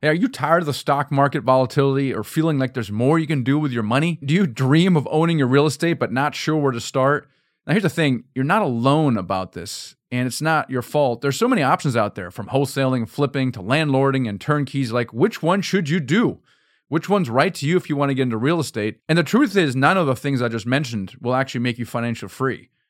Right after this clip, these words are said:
and put you on a strong financial footing. But not to worry. I have a solution for you,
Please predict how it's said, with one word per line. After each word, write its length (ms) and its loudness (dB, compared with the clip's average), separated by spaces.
and 120 -10
put 220 -4
you 80 -2
on 80 -4
a 20 -6
strong 280 -4
financial 320 -8
footing. 440 -10
But 360 -2
not 340 -10
to 100 -4
worry. 400 -2
I 80 4
have 80 2
a 60 0
solution 280 2
for 200 2
you, 260 2